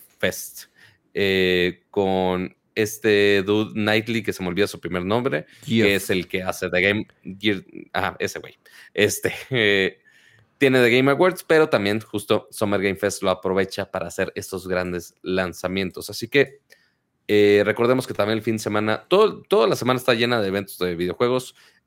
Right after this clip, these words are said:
Speaker 1: Eh, el domingo tenemos la presentación de Xbox, eh, el showcase con Bethesda también. Eh, hoy también hicieron un follow-up de un, de otro anuncio de Xbox, este, que Game Pass ya está llegando a más dispositivos. Pero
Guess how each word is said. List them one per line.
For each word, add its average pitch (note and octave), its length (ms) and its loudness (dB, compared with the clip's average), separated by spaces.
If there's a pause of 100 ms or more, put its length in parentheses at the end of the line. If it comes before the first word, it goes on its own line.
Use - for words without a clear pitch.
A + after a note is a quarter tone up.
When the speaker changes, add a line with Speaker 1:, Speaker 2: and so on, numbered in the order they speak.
(120)
Speaker 1:
Eh, G2 320 2
el G#2 140 -2
domingo B2 420 0
tenemos G#2 300 -2
la F2+ 380 2
presentación F#2 480 -6
de F#2 100 -2
Xbox, - 460 -4 (360)
eh, E2+ 520 -2 (240)
el F#2 160 -4
showcase G2 400 -4
con E2+ 120 -8
Bethesda G2+ 500 0
también. B2 500 -2 (360)
Eh, F#2 320 0
hoy A#2 160 4
también G2+ 300 0
hicieron F#2+ 300 -2
un F#2 80 -2
follow-up F2+ 420 0
de F#2 80 -2
un, F2+ 180 -4
de F#2 140 -6
otro F2+ 160 -4
anuncio F2+ 300 -6
de F#2 120 -6
Xbox, - 460 -6 (340)
este, E2+ 800 -8
que F2 180 -4
Game F#2+ 120 -2
Pass F#2 180 -8
ya F#2+ 80 -8
está F2+ 160 -8
llegando F2 300 -4
a F#2 40 -6
más F#2 200 -6
dispositivos. F#3+ 680 -4 (760)
Pero C3+ 400 2